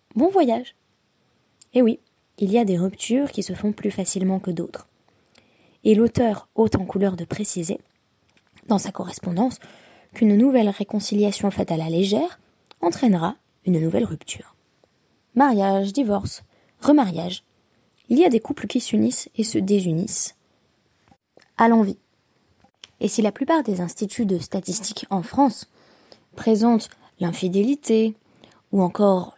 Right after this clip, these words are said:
l'ennui ou les différences d'opinion parmi les causes principales du divorce, il faudrait en mentionner une autre. Vous l'aurez deviné,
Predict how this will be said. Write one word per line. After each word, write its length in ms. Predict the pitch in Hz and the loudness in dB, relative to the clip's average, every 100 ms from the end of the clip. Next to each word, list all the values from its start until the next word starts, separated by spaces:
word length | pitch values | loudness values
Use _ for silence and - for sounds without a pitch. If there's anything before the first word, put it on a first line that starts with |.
| _ | _
l'ennui 440 | 208 247 240 233 226 | 2 6 8 8 6
ou 80 | |
les 100 | 185 | 4
différences 560 | 160 180 - 175 180 - | -2 -4 -4 -4 -4 -4
d'opinion 420 | 185 - 240 190 - _ _ _ _ _ _ _ _ _ _ - | -6 2 4 4 0 _ _ _ _ _ _ _ _ _ _ -2
parmi 300 | 202 185 220 | 0 4 4
les 100 | 175 | 2
causes 280 | - 170 - | -2 -10 -10
principales 600 | - 214 175 165 175 175 | -6 -6 -6 -6 -6 -8
du 120 | 185 | -10
divorce, 480 | 170 160 160 233 - _ - _ - - 180 | -12 -8 -8 -8 -10 _ -20 _ -20 -12 -10
il 80 | |
faudrait 340 | - - 208 247 | -8 -4 -4 -2
en 80 | 190 | -2
mentionner 400 | 175 175 - 233 | -4 -2 0 2
une 180 | 226 165 | 2 0
autre. 260 | - - - _ _ _ - | -6 -14 -20 _ _ _ -8
Vous 100 | 196 | 0
l'aurez 220 | 220 175 | 0 0
deviné, 420 | 160 151 156 190 | -4 -6 -6 -8